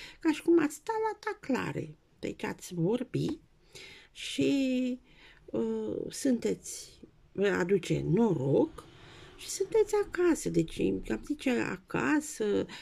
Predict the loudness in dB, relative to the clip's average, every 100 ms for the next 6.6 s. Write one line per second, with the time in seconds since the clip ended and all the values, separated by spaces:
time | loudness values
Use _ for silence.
0 | -16 -8 0 2 2 0 -6 -2 4 6
1 | 8 6 6 2 0 0 -2 -2 0 0
2 | 0 -2 -2 -4 -2 -2 -2 -4 -6 -6
3 | -8 -12 -20 _ _ -6 0 4 4 4
4 | 2 -2 0 0 0 0 -4 -4 0 2
5 | 0 -2 -6 -6 -4 0 4 4 2 2
6 | 2 2 -2 -4 -6